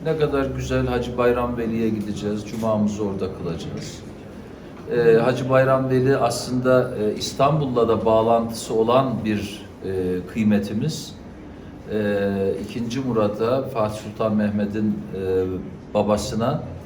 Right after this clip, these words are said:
e, Fatih Sultan Mehmet'in İstanbul'u fethedeceğini müjdelediği söylenir.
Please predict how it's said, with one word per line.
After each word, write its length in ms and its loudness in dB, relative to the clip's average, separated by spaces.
e, 240 0
Fatih 360 0
Sultan 440 -2
Mehmet'in 500 0
İstanbul'u 720 -2
fethedeceğini 1080 0
müjdelediği 720 0
söylenir. 760 -4